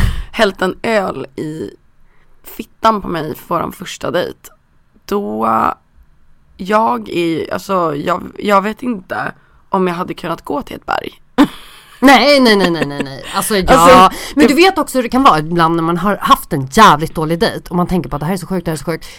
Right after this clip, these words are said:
Speaker 2: men det kan ju inte bli sjukt. Eller så här, det kanske
Speaker 1: Nej.
Speaker 2: blir bättre. Alltså, man
Speaker 1: Mm,
Speaker 2: försöker typ lappa
Speaker 1: mm.
Speaker 2: över
Speaker 1: Ja.
Speaker 2: det, hoppas att så här, stämningen kanske ändras. Han kanske är nice egentligen, det där kanske bara var en konstig, flummig grej, but
Speaker 1: Så
Speaker 2: whatever.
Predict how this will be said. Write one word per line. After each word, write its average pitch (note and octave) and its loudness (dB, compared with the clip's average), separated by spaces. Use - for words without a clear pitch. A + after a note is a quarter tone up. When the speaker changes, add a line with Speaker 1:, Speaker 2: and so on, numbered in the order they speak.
Speaker 2:
men F#3+ -4
det F3+ -2
kan E3 4
ju E3 0
inte D#3 -2
bli E3 -4
sjukt. G3 -2
Eller G#3+ 2
så F#3 0
här, F3 0
det F#3 -2
kanske A3 4
Speaker 1:
Nej. A3+ 2
Speaker 2:
blir G#3 2
bättre. - 2
Alltså, E3 -4
man A3+ 2
Speaker 1:
Mm, A3+ 2
Speaker 2:
försöker A3 -2
typ F3 -10
lappa A3 2
Speaker 1:
mm. G#3+ 0
Speaker 2:
över A#3+ 6
Speaker 1:
Ja. A3+ 8
Speaker 2:
det, A3 0
hoppas F#3+ -4
att F3 -4
så E3+ -2
här, D#3 -4
stämningen F3+ -2
kanske E3+ -6
ändras. F3 0
Han E3+ -12
kanske D#3 -10
är F#3+ -2
nice F#3+ -2
egentligen, F3 -2
det D#3 -10
där D#3+ -8
kanske D#3+ -12
bara D3+ -4
var D3 -4
en C#3+ -10
konstig, D#3 -10
flummig D3+ -6
grej, G3+ 0
but D#3 -6
Speaker 1:
Så D#3 -4
Speaker 2:
whatever. A#3+ 4